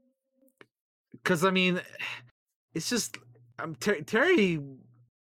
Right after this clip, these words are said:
fucking Kreese did him dirty too, man, 'cause, like,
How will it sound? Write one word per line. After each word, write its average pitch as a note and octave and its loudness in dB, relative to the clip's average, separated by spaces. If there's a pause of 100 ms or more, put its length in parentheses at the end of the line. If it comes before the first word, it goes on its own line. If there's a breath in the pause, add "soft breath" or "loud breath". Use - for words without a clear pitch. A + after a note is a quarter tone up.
(440)
fucking A3 -4
Kreese B3+ 0
did E3 2
him C#3+ -2
dirty D#3+ 2
too, A3 -2
man, D3 0
'cause, B2 -4
like, A#2+ -4